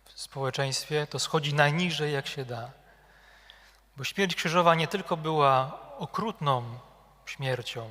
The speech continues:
która miała dać nauczkę różnym buntownikom, złoczyńcom, e, i miała dać nauczkę innym, by podobnie nie czynili,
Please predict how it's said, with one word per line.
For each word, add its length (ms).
która 220
miała 340
dać 180
nauczkę 640
różnym 420
buntownikom, 840
złoczyńcom, 800
e, 300
i 100
miała 320
dać 320
nauczkę 400
innym, 320
by 100
podobnie 360
nie 120
czynili, 520